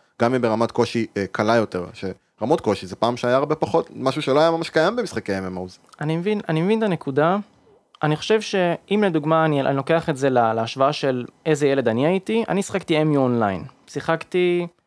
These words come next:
Speaker 2: באמת שעות על גבי שעות, ואם מישהו היה אומר לי שהוא משחק M M O, היינו שואלים איזה, הוא היה אומר לי את השם של ה-M M O שלו, ולא הייתי מכיר אותו, ולא הייתה לי שום סיכוי, לא היה לי שום סיכוי ללכת ולשחק איתו את אותו ה-M M O, כי הוא מאתיים חמישים שנה פנימה,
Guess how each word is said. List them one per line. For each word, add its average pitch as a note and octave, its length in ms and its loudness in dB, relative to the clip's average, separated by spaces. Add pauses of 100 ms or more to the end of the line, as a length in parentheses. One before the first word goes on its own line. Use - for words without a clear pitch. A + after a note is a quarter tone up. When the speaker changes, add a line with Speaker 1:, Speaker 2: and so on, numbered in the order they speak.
(340)
Speaker 2:
באמת G#3+ 260 0
שעות G#3 220 2
על G3+ 100 2
גבי F3+ 220 0
שעות, E3+ 500 2
ואם D3+ 140 2
מישהו F3 240 -2
היה E3 80 4
אומר E3+ 240 2
לי E3 240 0
שהוא D3+ 140 -2
משחק F3 300 -4
M E3+ 40 0
M D3+ 220 0
O, G3+ 200 4
היינו F#3 180 0
שואלים D#3 340 0
איזה, D#3 340 0 (300)
הוא C#3+ 100 2
היה D3+ 100 6
אומר E3 220 4
לי F3 100 2
את D3+ 100 -4
השם D#3+ 280 0
של D3+ 180 -2
ה-M C#3 140 2
M C#3 280 2
O - 20 0
שלו, C3+ 440 2
ולא C#3+ 240 4
הייתי D#3+ 240 0
מכיר C#3+ 340 -2
אותו, B2+ 340 -2 (380)
ולא C#3+ 280 2
הייתה G3+ 220 2
לי G3 100 -2
שום F#3+ 240 -2
סיכוי, F3+ 600 0 (120)
לא F3 80 2
היה F3+ 60 4
לי F#3 80 2
שום G3 200 0
סיכוי F#3+ 440 2
ללכת E3+ 380 2
ולשחק E3+ 600 0
איתו A#3 180 2
את G#3 80 0
אותו F#3+ 260 4
ה-M F#3 200 4
M C3+ 140 4
O, A#2 220 2
כי - 120 -6
הוא D3+ 300 2 (380)
מאתיים F3+ 320 2
חמישים G3+ 360 0
שנה G3 300 0
פנימה, B2+ 420 2